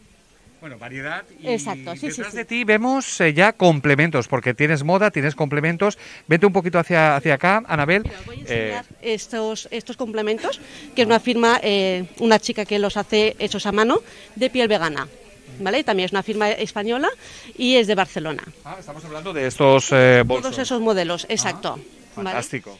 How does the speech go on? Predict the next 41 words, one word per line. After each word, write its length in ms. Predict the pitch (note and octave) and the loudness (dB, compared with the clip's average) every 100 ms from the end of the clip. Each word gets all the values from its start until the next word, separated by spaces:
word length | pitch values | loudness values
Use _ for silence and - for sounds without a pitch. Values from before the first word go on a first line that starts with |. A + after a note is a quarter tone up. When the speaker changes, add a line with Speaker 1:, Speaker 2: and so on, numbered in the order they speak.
| - | -18
Speaker 1:
También 440 | C3 A#2+ C3 C#3+ | -12 0 2 2
con, 260 | D3+ C#3+ C3+ | 2 -2 -2
eh, 380 | C3 B2 A#2 A2+ | -4 -2 -4 -4
diseños 420 | A2 A#2 B2+ B2 D3+ | -6 -8 -6 -8 -6
que 160 | C3+ | -4
llaman 300 | G#2+ G#2+ A2 | -4 -4 -6
Speaker 2:
Exacto, 380 | A2 F#3+ E3 F3 | -8 -14 -14 -12
Speaker 1:
la 40 | D3+ | -14
atención. 200 | - - | -14 -12
Speaker 2:
y 40 | |
también 400 | A#3 G3 F#3 D3+ - _ _ | -6 -6 -6 -10 -14 _ _
cuida 440 | G#3+ G#3 A3+ C4 D#4+ | -12 -8 -6 -6 -6
lo 180 | A3 | -10
que 80 | F3+ | -14
te 100 | F3 | -14
hace 220 | F3 G3+ | -14 -14
feliz, 300 | F#3 D#3 D3+ - - - | -18 -18 -18 -20 -20 -12
¿eh? 80 | G3+ | -12
Speaker 1:
Ajá. 80 | G#3+ | -6
Speaker 2:
También 320 | F#3+ F#3 F3 | -4 -4 -6
son, 160 | F3+ - - | -12 -20 -20
con 160 | - F#3 | -10 -10
frases 440 | F#3+ F#3+ - A3+ | -6 -6 -6 -8
muy, 320 | G3+ F#3+ F#3 F3 - - | -4 -4 -6 -8 -18 -14
muy 80 | G#3+ | -10
significativas. 800 | G#3 F3+ - - D#3+ D3+ C3+ - _ - - | -8 -10 -12 -12 -12 -12 -14 -16 _ -20 -18
Speaker 1:
Y 40 | |
luego 220 | A2 A2 | -14 -8
ya 160 | A2+ C#3 | 0 0
tenemos 260 | C3 A2+ A2+ | 2 -2 -4
aquí. 320 | A2 G3+ B3+ - | -8 -14 -16 -12
Speaker 2:
Y 140 | C#4 C#4 | -8 -6
la 100 | A3 | -6
bisutería 580 | G3+ G3+ G#3+ A#3 C#4 F4+ C5+ - | -6 -10 -10 -6 -4 -4 -4 -10
está 260 | A3 - | -10 -6
hecha 220 | A3 - A3 | -8 -8 -8
también, 320 | G3+ G#3+ F3 - | -6 -6 -6 -8
una 160 | G#3 | -6
casa 240 | G#3 A3 A3+ | -6 -8 -8
de 160 | G#3+ | -8
Zaragoza, 520 | G3+ G#3+ G#3+ C4 D4 | -8 -8 -8 -6 -6